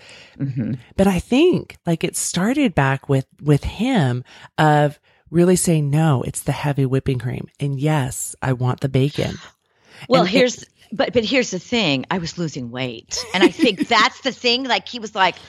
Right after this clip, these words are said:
Speaker 1: "What the heck?
Speaker 2: Mm-hmm.
Speaker 1: Like, she's eating this way?" But what he did start to notice too is I just, I just don't eat often.
Speaker 2: Mm-hmm.
Speaker 1: So he's like, "You don't ever eat." I said, "Yes, I do. But I don't eat A, as much, and B, I don't eat as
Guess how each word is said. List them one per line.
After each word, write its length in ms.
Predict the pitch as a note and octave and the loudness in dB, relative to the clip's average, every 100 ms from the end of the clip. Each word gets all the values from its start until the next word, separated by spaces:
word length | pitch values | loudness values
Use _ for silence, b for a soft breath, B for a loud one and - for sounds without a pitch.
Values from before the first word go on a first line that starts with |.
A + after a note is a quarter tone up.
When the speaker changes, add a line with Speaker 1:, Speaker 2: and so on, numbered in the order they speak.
| B B B - | B B B -14
Speaker 1:
"What 240 | G3 G3+ - | -10 -10 -10
the 80 | D3 | -12
heck? 800 | D3+ E3+ C#4 E4+ - - - - | -10 -10 -8 -6 -8 -8 -12 -6
Speaker 2:
Mm-hmm. 320 | E3+ D3+ D#3 | -2 -2 -2
Speaker 1:
Like, 160 | G3 F#3 | -2 2
she's 420 | - A#3+ D#4+ F#4+ - | 2 0 -2 -4 -4
eating 400 | G#3 C4 D#4 C#4 | -4 -4 -6 -6
this 260 | D4 - | -6 -6
way?" 360 | D4 D4+ D#4 D#4 _ _ B B B | -4 -2 -4 -10 _ _ B B B
But 160 | C#4 C4+ | 2 4
what 120 | D4 | 4
he 80 | C#4 | 4
did 220 | D4 F4 | 2 -2
start 300 | - F3 F3+ | -2 -2 -2
to 80 | G3 | -2
notice 380 | D#3 C#3 C#3 - | -2 -2 -4 -6
too 200 | C4 F3+ | -6 -4
is 120 | F3 | -2
I 100 | D#3+ | 0
just, 360 | F3 E3 - - | 0 -2 -6 -4
I 80 | D#3+ | -2
just 220 | E3 - | -2 -2
don't 160 | C#3+ - | -4 -2
eat 180 | C#3 - _ - | -4 -6 _ -12
often. 480 | C#3 - - D#2+ - - | -12 -6 -6 -6 -10 -8
Speaker 2:
Mm-hmm. 200 | F3+ G#3+ | -6 2
Speaker 1:
So 100 | A#3+ | 2
he's 140 | G3 | 4
like, 220 | - E3 | 2 0
"You 120 | E3+ C#4+ | -4 -4
don't 220 | A#4+ E4 | -4 -4
ever 240 | C3+ C3+ | -4 -4
eat." 380 | C3+ - - - - | -4 -4 -4 -4 -4
I 60 | |
said, 160 | A3 A#3 | -2 -2
"Yes, 220 | C4+ - | -4 -2
I 60 | A3 | -2
do. 440 | A3+ - - - - b b b b b | 0 -2 -2 -6 -14 b b b b b
But 80 | G3+ | 0
I 100 | G3 | 2
don't 220 | A3+ A#3+ A#3+ | 4 2 0
eat 200 | G3 - | -4 -2
A, 160 | F3 F#3 | 0 0
as 140 | D3+ | -4
much, 400 | E3 D#3 B2+ - - | -4 -2 -2 -4 -4
and 160 | F#3 D#3 | -4 -4
B, 260 | A#3+ G#3+ - | -4 -4 -2
I 60 | |
don't 180 | F#3+ F#3 | -2 -2
eat 140 | F3+ | -6
as 100 | E3 | -6